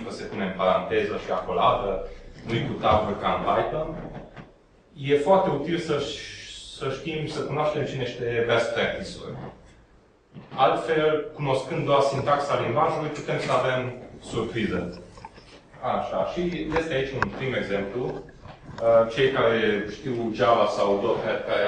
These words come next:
are un sistem asemănător, să vadă că avem valori boxed și unboxed, sau valori primitive, uh, de la plus zero și minus zero. Și, din nou, dacă știți Java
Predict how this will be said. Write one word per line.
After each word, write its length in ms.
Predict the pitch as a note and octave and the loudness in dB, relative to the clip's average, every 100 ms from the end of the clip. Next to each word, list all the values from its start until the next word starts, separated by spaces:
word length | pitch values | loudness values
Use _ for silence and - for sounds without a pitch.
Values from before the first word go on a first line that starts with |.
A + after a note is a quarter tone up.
| G#2 | 4
are 200 | G2+ G2+ | 2 0
un 80 | G2+ | -4
sistem 360 | - - - G2 | -8 -8 -4 -2
asemănător, 720 | - F#2+ F#2 - D3 D#3 - - - - | -2 -2 -4 0 0 0 -2 -6 -10 -12
să 140 | - - | -10 0
vadă 260 | F#3 - | 4 4
că 300 | - - C#3+ C3+ | 4 2 4 4
avem 200 | - C3+ C3 B2+ - - - | 6 4 2 -4 -10 -16 0
valori 440 | - B2+ C3+ - | 4 6 6 4
boxed 400 | A#2+ A2+ - - - - | 4 4 4 -2 -10 -12
și 240 | A#2+ A2 C3+ | -8 -4 -2
unboxed, 460 | B2 A#2 A#2+ - - - - - - | 2 4 4 2 -6 -16 -16 -10 0
sau 120 | G2 | 2
valori 400 | - - A2+ - | 4 4 4 2
primitive, 520 | G#2+ G2 B2+ A#2+ A#2+ A#2 A#2 | 0 -2 -2 -2 2 2 0
uh, 1080 | - - - - - - - A2 A2 G#2+ C3 | -6 -12 -20 -20 -16 -12 0 6 8 8 4
de 60 | |
la 180 | B2 A#2 A2 - | 6 6 6 4
plus 180 | C3 B2 A#2+ | -2 -4 -2
zero 260 | B2 - A#2 | 2 2 0
și 200 | - A#2+ G#2+ | -2 -6 -6
minus 320 | A#2 A2 G2+ | -4 -4 -4
zero. 300 | - G2 D#2 - - - - _ - _ - - - | -4 -2 -2 -6 -12 -20 -20 _ -20 _ -20 -20 -12
Și, 100 | F3 D3 C3 | -8 -8 -4
din 80 | C3 | 0
nou, 220 | C3+ - | 4 4
dacă 220 | - - - | 4 2 -2
știți 260 | - A#2 - | -2 -4 2
Java 320 | A#2+ A#2+ A2+ | 4 6 6